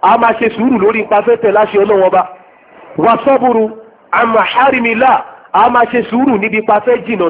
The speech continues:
sí àwọn nǹkan tọ́lọ́run Ọba kọ̀. Wa sabru inda al-masa'ib,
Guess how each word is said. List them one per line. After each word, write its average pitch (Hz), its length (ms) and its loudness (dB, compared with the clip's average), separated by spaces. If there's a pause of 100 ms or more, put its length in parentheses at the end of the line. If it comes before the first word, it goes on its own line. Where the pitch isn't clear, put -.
sí 220 80 -6
àwọn 190 220 0
nǹkan 185 200 -4
tọ́lọ́run 220 240 0
Ọba 208 160 0
kọ̀. 196 200 0 (2750)
Wa 220 280 0
sabru 240 480 0 (260)
inda 254 220 0
al-masa'ib, 226 680 0